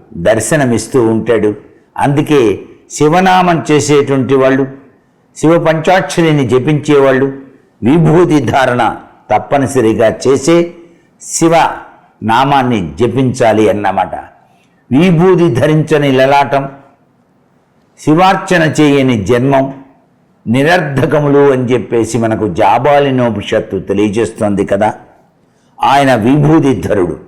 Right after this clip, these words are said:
శివుడి లలాటం పైన విభూతి రేఖలు ఎప్పుడూ కూడాను ప్రకాశిస్తూనే ఉంటాయి. ఇందులోని అంతరార్థం ఏమిటంటే, ఏ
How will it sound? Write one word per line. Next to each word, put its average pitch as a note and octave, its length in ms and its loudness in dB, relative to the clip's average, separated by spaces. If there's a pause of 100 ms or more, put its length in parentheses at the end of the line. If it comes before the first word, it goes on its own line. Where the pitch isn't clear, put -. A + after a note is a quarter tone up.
(640)
శివుడి E3+ 460 2 (480)
లలాటం D#3 560 0
పైన D3 280 0 (720)
విభూతి E3+ 520 2
రేఖలు C#3+ 420 2 (120)
ఎప్పుడూ D3 420 0
కూడాను B2 480 0 (580)
ప్రకాశిస్తూనే B2 880 0
ఉంటాయి. B2+ 380 0 (680)
ఇందులోని E3 600 2 (240)
అంతరార్థం D3 760 0
ఏమిటంటే, A#2+ 640 0 (720)
ఏ D3+ 160 4